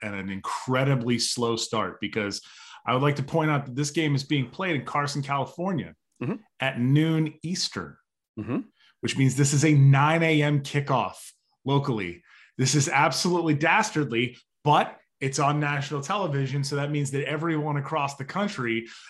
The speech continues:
Speaker 1: after watching the, oh no, that's on Thursday. After watching, you know, you're waking up, it's, it's, you know, you're, you, you, you know, you're kinda tucked in after some turkey, you're, you're waking up, and guess what? You get to watch the punt god go crazy,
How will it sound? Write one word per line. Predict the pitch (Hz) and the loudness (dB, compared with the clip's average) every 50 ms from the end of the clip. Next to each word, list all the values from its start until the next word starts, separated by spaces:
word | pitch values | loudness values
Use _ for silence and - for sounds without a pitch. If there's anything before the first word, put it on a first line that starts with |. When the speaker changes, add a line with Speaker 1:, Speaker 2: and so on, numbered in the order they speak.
| - - | -4 0
Speaker 1:
after | 127 127 131 - - 147 135 | 2 2 2 0 0 -2 -2
watching | 127 131 139 135 131 135 143 135 139 139 | 0 2 2 2 2 0 0 0 0 2
the, | 135 131 131 127 127 123 113 - _ 120 | 2 0 0 -2 -4 -6 -8 -12 _ -8
oh | 113 | -6
no, | 110 110 110 | -4 -4 -4
that's | 110 110 110 - 113 | -4 -4 -4 -4 -6
on | 101 | -6
Thursday. | - 104 101 101 - 95 - - - - - - | -4 -6 -6 -4 -6 -8 -8 -8 -14 -18 -8 0
After | - 139 139 135 - 147 139 | 2 2 2 2 2 2 2
watching, | 127 131 135 143 139 139 156 143 143 143 139 | 4 4 4 4 4 4 2 2 2 2 0
you | 135 | 0
know, | 127 123 127 | 0 0 0
you're | 120 131 131 | 0 -2 2
waking | 131 147 151 147 143 143 139 | 4 4 4 4 2 0 2
up, | 143 143 139 131 | 2 0 0 -4
it's, | 113 - - - - 120 | -6 -8 -10 -10 -8 -10
it's, | 117 117 - - - | -10 -10 -12 -12 -10
you | 120 | -10
know, | 107 104 95 87 | -10 -10 -10 -8
you're, | 101 110 104 101 - _ | -6 -6 -8 -8 -8 _
you, | 120 113 113 113 | -8 -8 -8 -8
you, | - 117 113 113 - | -8 -8 -8 -6 -8
you | 120 | -8
know, | 101 101 | -6 -6
you're | 98 101 101 | -6 -6 -8
kinda | - - 139 131 120 117 113 | -6 -4 -2 0 2 2 0
tucked | 110 - - 135 135 - - | 0 0 -2 -2 0 2 2
in | 127 131 131 127 | 2 4 4 2
after | 120 113 - - 113 | 0 0 -2 -4 -6
some | - - 90 - | -6 -6 -8 -10
turkey, | - - 160 160 147 135 151 151 143 139 127 | -2 0 2 2 2 2 2 2 4 4 2
you're, | 120 113 - - - | 2 0 -4 -8 -8
you're | 120 110 101 | -8 -8 -2
waking | 131 147 160 147 - 143 143 | 2 2 2 2 4 4 6
up, | 143 147 143 143 - - - - - - - - | 6 6 4 2 -4 -14 -18 -18 -18 -18 -10 -6
and | 147 151 156 | -6 -4 -2
guess | 180 170 - - - | -2 -2 -2 -2 -2
what? | 180 170 165 135 - - _ _ - - - _ | -2 -2 -2 -2 -6 -10 _ _ -20 -20 -6 _
You | 143 170 185 | 4 6 6
get | 190 214 - | 6 6 4
to | 190 | 4
watch | 180 196 196 185 180 - | 6 6 6 4 4 2
the | 165 147 | 0 0
punt | 139 - - 208 226 220 190 | 2 4 4 4 4 4 4
god | 202 190 180 175 160 143 | 6 6 8 8 6 6
go | 175 175 170 | 4 4 6
crazy, | 175 - 190 202 214 247 240 196 147 156 123 107 | 4 4 4 4 4 4 4 2 2 0 -2 -2